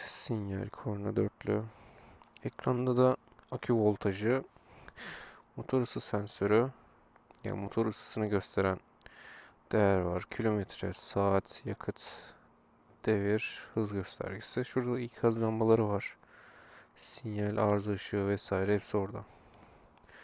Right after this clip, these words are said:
Tuşları da bilmeyen yok zaten. Plastik bir depo kapağı. Hissiyatı fena değil.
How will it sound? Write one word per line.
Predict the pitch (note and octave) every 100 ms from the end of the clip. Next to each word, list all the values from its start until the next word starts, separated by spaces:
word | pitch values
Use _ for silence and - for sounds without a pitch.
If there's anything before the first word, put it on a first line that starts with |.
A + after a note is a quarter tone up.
| - - - - - _ _ _ - -
Tuşları | - - - D#3 D#3
da | D#3 D#3+ -
bilmeyen | D#3+ C#3+ C3 A2+ A2+
yok | A2
zaten. | G#2+ G2 - G#2+ A#2+ - - - - _ _ - - - - - - - _ - -
Plastik | - A2+ - -
bir | A2+
depo | A#2 -
kapağı. | - G#2+ - G#2 A2+ - - - - - - - - - - - - _ - - - - - - - - - - - - - - - - - - - - -
Hissiyatı | C3 B2+ B2 - A#2+ -
fena | A#2+ A#2+ A#2+ A#2+
değil. | A#2+ A2